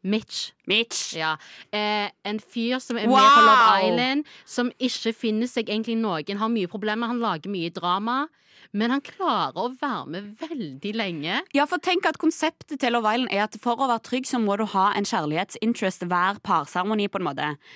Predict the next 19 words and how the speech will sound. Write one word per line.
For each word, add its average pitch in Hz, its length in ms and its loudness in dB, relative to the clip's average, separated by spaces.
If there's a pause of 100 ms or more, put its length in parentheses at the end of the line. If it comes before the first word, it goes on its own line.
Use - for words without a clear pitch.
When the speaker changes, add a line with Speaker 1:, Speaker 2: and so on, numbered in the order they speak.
(300)
Speaker 2:
Og, 202 300 2 (140)
eh, 196 340 0
hvis 214 160 -2
du 226 80 -2
ikke 208 240 -2
har 202 80 0
det, 247 100 2
så 269 140 -2
blir 208 160 0
du - 0 -
kicka 175 320 -2
ut, 185 160 -4
fordi 190 160 -2
da 190 160 0
blir 180 180 -2
du 185 60 -2
singel. 208 400 0 (680)
Men 247 280 2
så - 80 -2